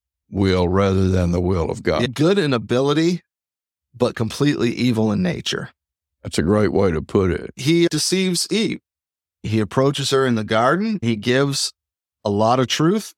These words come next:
Speaker 2: and just begins to put a little doubt into it. And he says, "Did God really say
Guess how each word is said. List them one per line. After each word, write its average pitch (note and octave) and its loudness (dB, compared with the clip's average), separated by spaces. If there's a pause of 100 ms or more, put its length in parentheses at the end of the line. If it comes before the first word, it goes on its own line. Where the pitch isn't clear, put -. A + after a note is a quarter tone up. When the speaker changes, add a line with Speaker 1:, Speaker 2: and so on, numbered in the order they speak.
Speaker 2:
and A2 -2
just - -2
begins B2+ 0
to C#3 -4
put C#3 2
a - -2
little B2+ 0 (140)
doubt A2+ 0 (180)
into G2+ -4
it. - -14 (680)
And G2+ -2
he G2 2
says, G#2+ 0
"Did C#3 -4
God A3+ 2
really C3 2
say A2 0